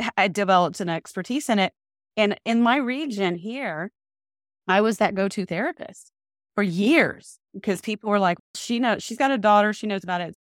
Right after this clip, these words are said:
They weren't keeping those clients for themselves. I think that at that time I was working more with teenagers and with parents of children. My focus was on a child because I was raising a child and that was what I was learning about.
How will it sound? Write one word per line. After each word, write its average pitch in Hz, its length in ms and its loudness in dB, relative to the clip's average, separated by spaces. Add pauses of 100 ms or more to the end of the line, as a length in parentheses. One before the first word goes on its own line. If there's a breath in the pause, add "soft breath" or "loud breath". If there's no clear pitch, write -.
(160)
They 240 140 2
weren't 247 240 -4
keeping 247 320 -2
those 196 200 -2
clients 170 340 -10
for - 100 -12
themselves. 160 720 -6 (380)
I 208 120 -2
think 277 520 -6 (300)
that 226 200 2
at 220 120 -2
that 233 240 -2
time 196 240 -2
I 190 60 0
was 180 140 -6
working 202 380 -8
more 180 220 -4
with 160 240 -10
teenagers 220 920 -2
and 190 160 -2
with 175 160 -6
parents 226 540 -2
of 175 100 -6
children. 165 640 -6 (500)
My 185 180 -4
focus 214 440 -4
was 175 160 -10
on 170 360 -4 (960)
a 185 60 -6
child 175 500 -2
because 175 340 -8
I 170 140 0
was 165 160 -4
raising 202 340 2
a 160 80 -2
child 170 400 -8
and 175 120 -4
that 175 120 -2
was 190 160 -8
what 180 120 -2
I 170 100 0
was 165 180 -6
learning 240 300 0
about. 170 260 0